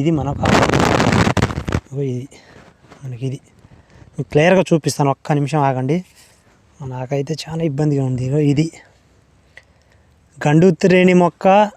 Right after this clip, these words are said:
చెట్టు, అది సేమ్గా ఉంటుంది. మీకు కొంచెం క్లారిటీగా చూపిస్తాను. దాని ఆకులు ఇగో ఇలా పొక్కులు పట్టుకొని కూడా చూపిస్తానండి. ఇగో ఇది, ఇది ఇగో ఈ ఈడ, ఈడ నుంచొని ఈడ దాకా ఒక కాట్ అనేది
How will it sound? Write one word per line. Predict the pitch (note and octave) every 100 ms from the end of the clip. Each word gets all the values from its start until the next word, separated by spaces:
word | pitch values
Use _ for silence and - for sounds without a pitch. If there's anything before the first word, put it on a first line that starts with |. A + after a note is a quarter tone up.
| _ -
చెట్టు, | D#3+ - G3 G#3
అది | D#3+ D#3+ -
సేమ్గా | E3 G3 F3+
ఉంటుంది. | D3 D3+
మీకు | C#3 C3+
కొంచెం | D#3+ E3+ E3
క్లారిటీగా | D#3 D#3+ E3+ F3 D#3
చూపిస్తాను. | D3 - C#3+ D3 E3
దాని | D3 C3+
ఆకులు | C#3 D#3 D3
ఇగో | D#3 D3+
ఇలా | C#3 D#3+ _ _ _ _ _ -
పొక్కులు | - E3 C#3 D#3+
పట్టుకొని | - G3+ G3
కూడా | F#3 F3
చూపిస్తానండి. | D3 - C#3 B2+ B2+
ఇగో | C3 B2+
ఇది, | - - - - - - - - - - - - - - - - C#3
ఇది | C#3 G#3 - - - - - - - - - -
ఇగో | D3 C#3+ D#3+ - - - - - - F3+ E3+
ఈ | F3+ F#3+ - - - - - - - - - - - - - D3+
ఈడ, | F3 F#3 F#3+ F3
ఈడ | F3 F3+ F3+
నుంచొని | D#3+ F#3 F#3+ F3
ఈడ | E3
దాకా | D#3+ E3 D3+
ఒక | C#3 -
కాట్ | D#3 D#3+
అనేది | D#3+ D3